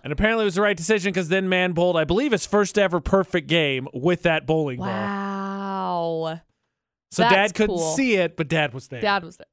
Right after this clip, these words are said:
Speaker 2: That's cool. That's such an inspirational, like, oh, I love that.
Speaker 1: I gotta be honest, initially I heard, I read the headline, I was like,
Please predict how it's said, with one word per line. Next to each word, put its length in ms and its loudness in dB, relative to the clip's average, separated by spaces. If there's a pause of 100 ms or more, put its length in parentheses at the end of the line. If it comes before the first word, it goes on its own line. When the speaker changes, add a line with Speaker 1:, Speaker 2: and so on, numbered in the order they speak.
(160)
Speaker 2:
That's 280 0
cool. 380 -8 (560)
That's 220 0
such 200 0
an 80 0
inspirational, 1080 -4 (240)
like, 320 -10 (760)
oh, 260 0 (160)
I 80 -4
love 200 -2
that. 280 -4
Speaker 1:
I 160 2
gotta 240 4
be 120 2
honest, 340 4
initially 540 2
I 140 4
heard, 240 2
I 140 0
read 260 0
the 100 2
headline, 420 0
I 60 2
was 140 -6
like, 380 -8